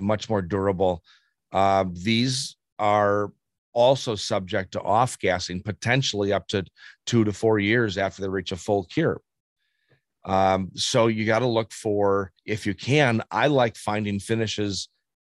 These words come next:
on cabinetry and furniture that's called U V cured. Uh, this is where you put a piece of furniture or a cabinet, um, after it's been sprayed with the coating, you put it through a,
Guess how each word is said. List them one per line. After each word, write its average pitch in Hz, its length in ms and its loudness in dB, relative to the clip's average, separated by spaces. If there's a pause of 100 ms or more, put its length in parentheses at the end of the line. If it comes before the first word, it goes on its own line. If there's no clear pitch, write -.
(100)
on 98 200 0
cabinetry 117 680 0
and 95 140 -4
furniture 110 640 -2 (340)
that's 98 220 -2
called 104 340 2
U 107 260 4
V 117 220 2
cured. 90 680 -4 (1400)
Uh, 101 360 4
this 120 260 2
is 151 180 0
where 120 220 4
you 113 160 -2
put 123 300 -2
a - 20 -8
piece 120 340 -6
of 104 120 -6
furniture 98 640 -2
or 98 240 2
a 87 60 0 (120)
cabinet, 92 580 -2 (520)
um, 90 480 0
after 113 340 2
it's 120 140 -4
been 120 180 -2
sprayed 123 540 0
with 120 180 -4
the 104 80 -12
coating, 117 400 0
you 90 80 -2
put 110 220 -4
it 107 60 -2
through 104 300 2
a, 95 200 4